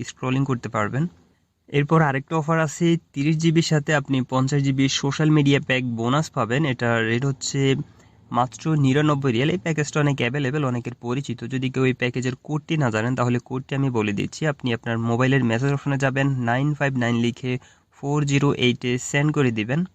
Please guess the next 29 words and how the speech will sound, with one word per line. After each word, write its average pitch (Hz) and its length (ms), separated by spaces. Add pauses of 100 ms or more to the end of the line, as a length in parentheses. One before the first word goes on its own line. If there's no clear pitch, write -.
(140)
এবং 160 280
এটার 143 240
ক্যান্সেল 160 500
কোড 131 200
আমি 151 160
বলিনি, 151 380
এটা 143 160
হচ্ছে 131 240 (120)
অটো 147 320
রিনিউয়াল 139 340
প্যাকেজ। 123 420
আপনার 131 220
মোবাইলে 120 340
যদি 120 260
নেক্সট 120 440
মান্থ 151 300 (480)
নিরানব্বই 151 480
রিয়াল 123 240
থাকে, 127 220
তাহলে 127 260
আপনার 120 200
ফোন 123 240
থেকে 120 220
অটোমেটিক 143 540
টাকা 127 260
কেটে 127 300
এই 123 100
প্যাকেজটি 117 520 (140)
অটোমেটিক 135 580